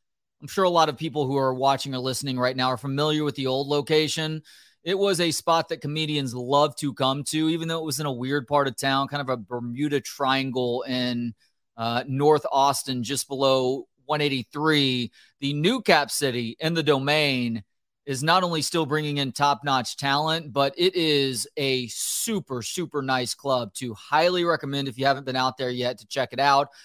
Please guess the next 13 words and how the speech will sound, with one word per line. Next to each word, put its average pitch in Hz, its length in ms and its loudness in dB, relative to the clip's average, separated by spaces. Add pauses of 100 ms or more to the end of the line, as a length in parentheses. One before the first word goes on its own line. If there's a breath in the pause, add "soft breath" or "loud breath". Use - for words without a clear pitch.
(140 loud breath)
Obviously, 160 440 0
there's 143 180 -4
a 123 40 -8
bunch 143 280 -2
of 123 80 -14
great 120 240 -2
food 175 320 0
options 170 540 2
nearby 156 500 2
to 151 60 -4
grab 120 320 -4
dinner 151 200 -4
beforehand. 156 720 -2